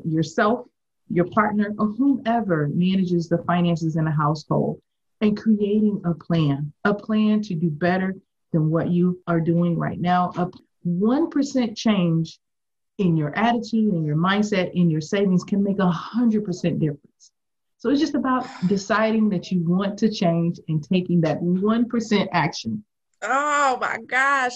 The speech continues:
Speaker 2: I love that. I love it. I love it. I love it.
Speaker 1: <laughs>
Speaker 2: Okay. There are a couple of questions I want to ask you.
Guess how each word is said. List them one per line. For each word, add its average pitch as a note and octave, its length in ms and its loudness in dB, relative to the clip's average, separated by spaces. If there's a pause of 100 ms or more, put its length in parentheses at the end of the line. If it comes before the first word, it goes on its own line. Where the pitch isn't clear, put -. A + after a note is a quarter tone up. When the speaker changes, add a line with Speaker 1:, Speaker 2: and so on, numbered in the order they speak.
Speaker 2:
I G#3 140 -2
love A#3+ 640 0
that. G#3 280 0
I G#3 60 2
love A3+ 360 2
it. C4 60 -2
I G#3+ 120 2
love C4 220 2
it. D4+ 120 -2
I F4 120 4
love - 360 0
it. G#3+ 1120 0
Speaker 1:
<laughs> - 60 -20 (200)
Speaker 2:
Okay. B3+ 480 0 (600)
There C4+ 360 0
are A#3 340 0
a - 60 -2
couple B3 300 0
of C4+ 80 -4
questions F#3+ 420 0
I F3 80 6
want E3+ 220 0
to - 100 -4
ask E3 320 -6
you. D3+ 140 -12